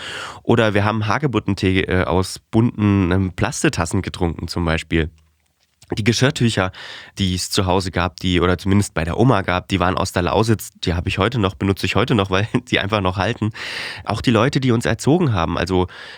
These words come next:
KindergärtnerInnen, LehrerInnen, die haben ihre Ausbildung, oder viele von denen haben ihre Ausbildung noch zu D-D-R-Zeiten gemacht.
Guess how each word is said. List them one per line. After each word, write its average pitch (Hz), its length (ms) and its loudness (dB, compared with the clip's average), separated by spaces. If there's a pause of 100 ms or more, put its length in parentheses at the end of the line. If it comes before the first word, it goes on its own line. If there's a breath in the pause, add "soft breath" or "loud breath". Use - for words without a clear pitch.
(140)
KindergärtnerInnen, 101 960 2
LehrerInnen, 104 600 2 (260 loud breath)
die 101 80 2
haben 107 120 2
ihre 107 200 0
Ausbildung, 98 640 2
oder 90 240 -2
viele 160 260 2
von 120 160 2
denen 98 220 0
haben 90 100 -2
ihre 90 220 0
Ausbildung 98 580 0 (100)
noch 95 300 0 (140)
zu 95 360 -2
D-D-R-Zeiten 98 840 -2
gemacht. 87 320 -2